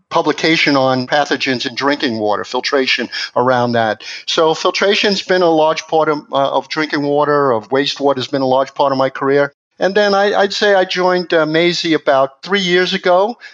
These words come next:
very much involved in different aspects of water,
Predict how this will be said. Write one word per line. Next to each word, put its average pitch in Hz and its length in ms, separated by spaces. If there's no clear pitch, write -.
very 175 240
much 175 280
involved 156 680
in 143 320
different 175 280
aspects 175 540
of 151 160
water, 165 480